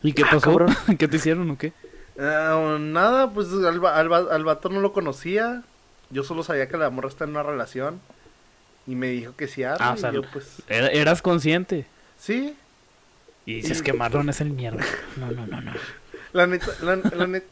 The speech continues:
Speaker 3: la neta, la neta, la neta, andaba mal en esos momentos. Andaba muy mal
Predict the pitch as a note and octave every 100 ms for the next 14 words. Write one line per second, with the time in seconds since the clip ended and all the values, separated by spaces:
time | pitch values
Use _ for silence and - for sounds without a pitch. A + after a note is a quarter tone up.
0 | - E3+ F3 F#3+ G3 G#3+ F3+ E3 G3 F3
1 | E3 E3+ F#3 C#3 B2+ C#3+ C#3 C#3+ D3 D3
2 | C#3 D3 C#3+ B2+ C3 D#3 D#3 - - B2+
3 | B2 B2+ B2 B2 C3 B2+ B2 B2+ B2